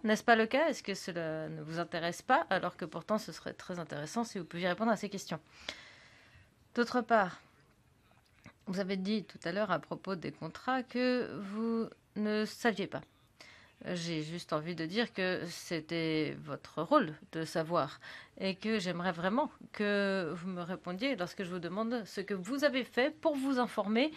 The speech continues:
sur ces différentes questions, afin justement d'être à même de faire votre travail. Parce que les gouvernements, les États du monde entier, ainsi que la Commission,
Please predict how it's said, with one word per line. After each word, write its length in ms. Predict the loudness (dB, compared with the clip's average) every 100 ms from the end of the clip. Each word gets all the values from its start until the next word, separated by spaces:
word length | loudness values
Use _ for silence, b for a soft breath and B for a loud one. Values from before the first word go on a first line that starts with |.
| B B -10
sur 420 | -6 2 4 4 2
ces 220 | 0 0
différentes 840 | 2 -2 2 2 2 0 -2 -2
questions, 420 | -2 -4 2 0 0 _ -20 b b b b 2
afin 480 | 4 4 6 6 6
justement 580 | 4 -2 0 2 4 4
d'être 320 | 6 4 6
à 80 | 4
même 480 | 6 4 4 2 -2
de 120 | 2
faire 180 | 6 6
votre 240 | 4 -2
travail. 500 | 6 8 10 8 4 B B B B 4
Parce 300 | 4 4 0 -4 -2
que 400 | 2 4 4 2
les 200 | 0 -2
gouvernements, 760 | -2 -8 0 0 0 0 4 4
les 180 | 2
États 180 | 0 0
du 120 | 2
monde 200 | -2 2
entier, 480 | 4 4 2 2 4
ainsi 400 | 4 2 0 0
que 80 | 0
la 140 | -2
Commission, 680 | -2 -2 -4 -4 0 2 2